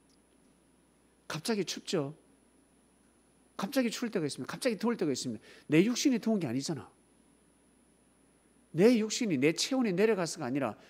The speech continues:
영향을 받았기 때문에 그렇습니다. 영향을 받았기 때문에 그냥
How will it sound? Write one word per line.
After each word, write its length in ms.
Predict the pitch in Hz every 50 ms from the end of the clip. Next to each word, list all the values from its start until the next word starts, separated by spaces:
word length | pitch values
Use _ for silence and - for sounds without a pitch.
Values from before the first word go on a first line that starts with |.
| - -
영향을 420 | 139 156 160 180 233 262 254 214
받았기 340 | 151 156 139 123 113 - 123
때문에 220 | - 165 147 123 107
그렇습니다. 400 | 101 - - - 104 110 107 _ _ _ _ _ _ _ _ _ _ _ _ _ _ _ _ _ _ _ _ _ _ _ _ _ _ -
영향을 440 | 123 139 151 170 190 233 254 240 208
받았기 340 | - 185 185 190 170 - 170
때문에 280 | - - 175 170 151 139
그냥 300 | - 175 170 156 151